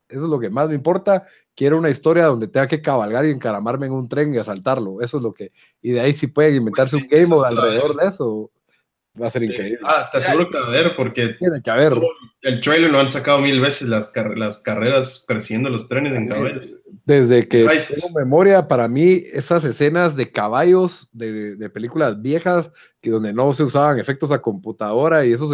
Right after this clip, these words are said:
Speaker 1: stunts que se hacen, me han parecido increíbles y, bueno, ahora, obviamente, pues, no tienen el mismo mérito de un videojuego, pero me
Speaker 2: Ahora,
Speaker 1: encanta, o sea, es súper épico.
Speaker 2: imagínate u-, un modo Battle Royale donde hay un tren y un loot.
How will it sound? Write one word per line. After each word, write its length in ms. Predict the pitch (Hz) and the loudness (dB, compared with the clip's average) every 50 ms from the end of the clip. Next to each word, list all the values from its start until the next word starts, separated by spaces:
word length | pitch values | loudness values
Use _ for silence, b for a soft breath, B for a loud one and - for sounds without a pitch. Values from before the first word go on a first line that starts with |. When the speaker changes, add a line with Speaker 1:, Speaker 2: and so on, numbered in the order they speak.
| 120 98 | -4 -6
Speaker 1:
stunts 380 | - - 151 151 160 160 147 - | -4 -2 0 0 0 0 -4 -6
que 140 | - 123 101 | -6 -6 -6
se 100 | 113 113 | -4 -6
hacen, 320 | 123 135 160 151 147 151 b b b b b _ | -4 -4 -4 -4 -6 -10 b b b b b _
me 80 | 120 120 | -10 -6
han 40 | 117 | -4
parecido 360 | 139 135 113 98 - 123 135 | -2 -2 -2 -2 0 -2 -2
increíbles 560 | 139 123 - 113 101 110 135 151 165 143 120 | -2 -2 -4 -4 -2 -2 0 0 0 -2 -2
y, 220 | 107 90 95 - _ _ _ _ _ _ | -6 -12 -12 -16 _ _ _ _ _ _
bueno, 180 | - 139 131 | -6 -4 -4
ahora, 300 | 101 101 113 123 131 120 | -2 -2 0 0 0 0
obviamente, 580 | 101 98 110 107 117 120 113 113 123 127 123 120 | -2 -2 -4 -2 0 0 0 0 -4 -4 -4 -6
pues, 220 | - 95 92 - | -6 -6 -8 -8
no 100 | 101 107 | -10 -12
tienen 240 | 104 - 123 117 107 | -6 -2 -2 -2 -2
el 60 | 98 | -2
mismo 240 | 95 110 117 117 110 | -4 -6 -6 -6 -4
mérito 320 | 107 120 135 135 117 98 98 | -4 -2 -2 -4 -4 -6 -8
de 60 | 104 | -6
un 80 | 110 | 0
videojuego, 580 | 120 120 101 92 - _ 180 - 139 160 160 120 | 0 0 0 0 -6 _ -8 0 2 2 2 2
pero 200 | - 101 101 98 | 0 -4 -6 -4
me 80 | 92 120 | 0 2
Speaker 2:
Ahora, 220 | 127 135 156 160 | 2 4 4 4
Speaker 1:
encanta, 240 | 131 - - 95 95 | 2 0 -2 -6 -12
o 60 | 92 | -12
sea, 120 | - 110 113 | -10 -10 -8
es 140 | 110 117 113 | -8 -6 -8
súper 240 | 127 120 - 104 120 | -6 -6 0 0 0
épico. 160 | 127 139 139 | 0 0 -2
Speaker 2:
imagínate 460 | 131 127 135 131 135 139 143 - 180 175 | -2 0 -2 -2 -4 -4 -4 -2 0 2
u-, 280 | 170 165 - - - _ _ _ _ | 2 2 0 -4 -10 _ _ _ _
un 220 | - 127 156 160 160 | -6 -2 0 2 4
modo 320 | 165 170 180 190 185 156 139 | 4 4 4 4 2 4 4
Battle 240 | 156 165 185 190 190 | 4 4 6 6 6
Royale 440 | 170 151 139 131 131 147 165 196 196 | 6 4 4 4 4 4 4 4 4
donde 260 | 190 175 147 131 127 | 2 2 2 4 4
hay 100 | 127 139 | 2 2
un 240 | 151 160 160 151 - | 2 2 0 0 0
tren 520 | - 165 170 180 190 214 214 208 - - _ | 0 2 2 2 2 2 0 -2 -4 -10 _
y 120 | - 127 | -6 -4
un 260 | 127 135 139 143 139 156 | -2 -2 -2 -2 0 0
loot. 240 | 190 220 220 - | 0 -2 -2 -8